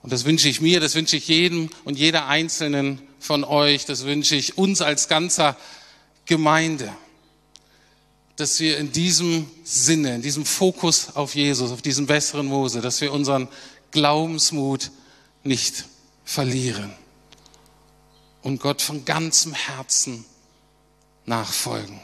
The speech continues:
von ganzer Seele, mit ganzer Kraft, dass wir verstehen, ihn zu lieben und seine Gebote zu halten, ist ein Package-Deal, das gehört zusammen.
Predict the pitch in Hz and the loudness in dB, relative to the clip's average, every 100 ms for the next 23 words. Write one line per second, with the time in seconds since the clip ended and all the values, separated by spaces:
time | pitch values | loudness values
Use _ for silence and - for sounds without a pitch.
0 | - - 120 135 143 143 117 127 135 127 | -18 -14 -8 -2 0 0 -2 -4 -4 -4
1 | 120 - 123 120 131 - - 120 - - | -4 -2 0 0 -4 -6 -8 -6 -8 -10
2 | - - - _ _ _ _ _ _ - | -14 -18 -20 _ _ _ _ _ _ -6
3 | 120 131 127 123 - - 147 147 143 135 | -4 -4 -4 0 2 0 -2 -2 -4 -6
4 | - - _ _ _ _ _ - 147 139 | -16 -20 _ _ _ _ _ -4 0 2
5 | - 139 139 170 185 190 147 135 127 127 | 2 0 -2 0 0 -2 -4 -2 -2 -4
6 | 123 123 143 156 147 - 139 - 127 123 | -8 -2 0 0 0 0 -2 -4 -6 -6
7 | 117 120 120 - 135 120 - - - - | -10 -16 -8 -4 -4 -2 -4 -4 -8 0
8 | - - 120 117 113 120 - 120 120 - | 0 0 -8 -8 -4 -2 -2 -4 -4 -2
9 | - - 107 107 107 104 | 0 0 -2 -6 -12 -16